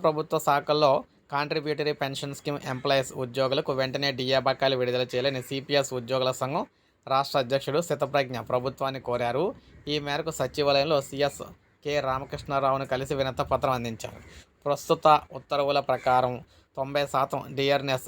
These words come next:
అలవెన్స్లను జనవరి రెండు వేల ఇరవై ఐదు నుంచి నెలవారీ వాయిదాల్లో చెల్లించాలని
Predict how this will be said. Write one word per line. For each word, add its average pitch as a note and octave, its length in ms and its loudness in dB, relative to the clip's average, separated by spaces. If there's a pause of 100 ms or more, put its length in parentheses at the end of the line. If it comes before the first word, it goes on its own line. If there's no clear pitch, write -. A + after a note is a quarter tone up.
(120)
అలవెన్స్లను C3 500 0 (160)
జనవరి C#3 360 2 (120)
రెండు C3 180 0
వేల C#3 160 2
ఇరవై C3 180 2
ఐదు C3 140 0
నుంచి D3+ 200 0 (460)
నెలవారీ C#3+ 460 0
వాయిదాల్లో C3+ 440 0 (140)
చెల్లించాలని B2+ 760 0